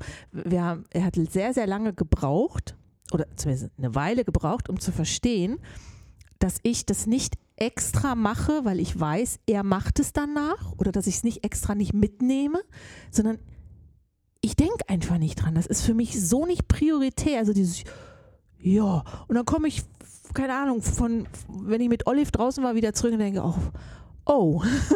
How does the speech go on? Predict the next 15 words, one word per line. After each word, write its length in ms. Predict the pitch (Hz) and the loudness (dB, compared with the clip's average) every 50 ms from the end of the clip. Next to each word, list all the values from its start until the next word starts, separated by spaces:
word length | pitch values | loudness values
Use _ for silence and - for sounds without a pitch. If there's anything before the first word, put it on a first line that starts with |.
| - - - - - - - - | 2 0 -4 -12 -20 -20 -20 -20
<laughs> 760 | - - - _ _ _ _ _ _ _ _ - - - | -20 -20 -20 _ _ _ _ _ _ _ _ -20 -12 -6
hm, 680 | 202 208 226 220 214 202 185 160 156 147 139 151 143 160 - | -2 0 0 2 2 0 0 0 -2 -2 -2 -4 -4 -2 0
<laughs> 600 | - 220 302 294 370 349 254 - - - - - | 2 2 4 4 4 2 2 0 -6 -14 -14 -8
es 120 | - - - | -6 -4 -2
ist 60 | - | 0
gleich 200 | 226 214 202 196 | 0 2 2 2
mit 140 | 190 185 190 | 2 4 4
Licht 420 | 226 302 392 - - - - - | 4 2 2 0 -4 -6 -4 -4
anmachen 360 | 175 175 165 156 143 127 - | -2 0 0 0 0 0 0
und, 100 | - 185 - | -4 0 2
äh, 80 | 208 190 | 2 4
Licht 280 | 190 220 220 - - | 4 2 2 0 0
ausmachen. 580 | - 269 311 320 - - 151 135 147 - 151 - - - - _ _ _ _ _ _ _ _ _ _ _ _ _ _ _ _ | 0 0 0 -2 -2 -2 -2 -2 -4 -6 -10 -14 -16 -18 -20 _ _ _ _ _ _ _ _ _ _ _ _ _ _ _ _
Stuhl 600 | - - - - - - - 285 175 - 311 226 | -4 -4 -2 -2 -2 -4 0 2 2 2 4 2
wieder 200 | 175 156 151 | 2 2 2